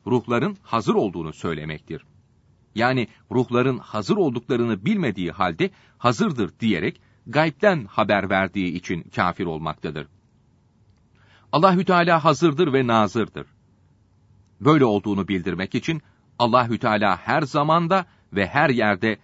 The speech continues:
hazır ve nazırdır derler. Halbuki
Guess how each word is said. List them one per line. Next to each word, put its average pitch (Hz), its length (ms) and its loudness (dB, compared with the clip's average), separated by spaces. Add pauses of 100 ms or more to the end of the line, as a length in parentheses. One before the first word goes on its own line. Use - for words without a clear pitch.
(140)
hazır 95 520 0
ve 95 240 -2
nazırdır 87 720 -4
derler. 73 360 -6 (760)
Halbuki 98 540 -2